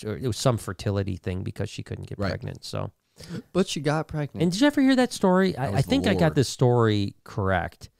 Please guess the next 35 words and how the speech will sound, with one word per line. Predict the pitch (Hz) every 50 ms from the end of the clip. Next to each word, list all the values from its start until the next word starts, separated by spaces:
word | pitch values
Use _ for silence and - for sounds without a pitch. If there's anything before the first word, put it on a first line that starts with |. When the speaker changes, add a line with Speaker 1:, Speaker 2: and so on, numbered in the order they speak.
| _ _ _ _ _ _ _ - -
Speaker 1:
Uh, | 101 95 92 90 92 92
Speaker 2:
<laughs> | -
Speaker 1:
if | 190 110
Speaker 2:
I | 107
Speaker 1:
I | 120 127
Speaker 2:
love | 117 127
Speaker 1:
didn't, | 165 156
Speaker 2:
when | 123 127
stories | 123 - - 113 107 110
start | - 104 107 -
like | 95 95 82 -
that. | 92 226
Speaker 1:
no, | 233 185
Speaker 2:
It's | 196 220 175
Speaker 1:
I, | 165 196
Speaker 2:
good. | 202 175 147
Speaker 1:
I'm, | 156 175 180
I'm, | 156 160
I'm | 170 185 208
almost | 214 202 180 - -
positive | - 135 127 123 110 117 101
I | 107 101
got | - 101 101
it | 101 -
correct. | - 117 101 98 - - 104
Is | - -
that | 113 104 - - - - _ _ -
they | 104 139 165 202 220
were | 208 190 165 165
in | - 151 139 135
consulting | - 139 123 - - - - 123 123 139 147 - - 131 117 113 110 110 113
with | 110 110 -
the | - 104
doctors | 98 - 101 101 110 120 - - 107 98 95 92 - - - -
about | 107 95 - 104 98 95 101 -